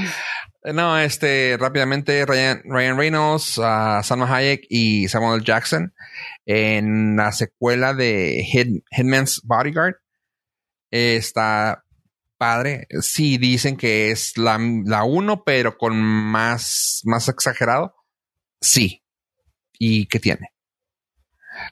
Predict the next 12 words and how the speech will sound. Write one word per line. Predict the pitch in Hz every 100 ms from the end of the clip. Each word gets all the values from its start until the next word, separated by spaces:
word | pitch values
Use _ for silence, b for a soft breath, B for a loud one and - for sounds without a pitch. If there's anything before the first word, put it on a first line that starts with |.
| -
<laughs> | -
La | 139 123 117 113
primera | 120 117 127 131
me | 139
gustó | 120 -
un | 127
chorro, | 143 143 160
se-, | - 120 -
sea | - 120
lo | 135
que | 117
sea. | 110 110 113